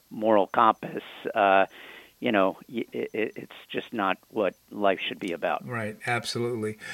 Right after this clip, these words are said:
Speaker 2: Well, uh, four eight two, five three nine nine is the, is the, uh, phone number for Doctor Markovich.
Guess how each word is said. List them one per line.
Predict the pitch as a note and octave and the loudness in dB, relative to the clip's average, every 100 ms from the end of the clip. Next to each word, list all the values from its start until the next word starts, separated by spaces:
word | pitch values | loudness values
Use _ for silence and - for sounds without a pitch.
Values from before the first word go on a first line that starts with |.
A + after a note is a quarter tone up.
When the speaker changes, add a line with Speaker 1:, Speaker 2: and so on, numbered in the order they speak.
| - - - | -12 -6 2
Speaker 2:
Well, | C3 A#2 | 2 2
uh, | A#2+ A2 | -2 -2
four | - - F#3 | -4 4 6
eight | F3 | 8
two, | - F3 | 6 4
five | - C#3+ C3+ | 6 6 6
three | - D3+ D3+ | 6 4 4
nine | B2+ A#2 A2 | 4 4 2
nine | A#2+ A#2+ A#2 | 2 2 2
is | G#2 | -2
the, | A2 A#2 | -4 -2
is | C3+ A2 | -2 -2
the, | A#2 A2 | -2 -4
uh, | G#2 | -2
phone | C3 B2+ | 2 2
number | B2 A2 G#2+ | 2 0 -2
for | G2+ A2 | -4 -6
Doctor | G#2+ A2+ G#2 A2 | 0 0 0 0
Markovich. | A2 G#2+ A2 G#2+ G2+ | 0 0 0 0 -2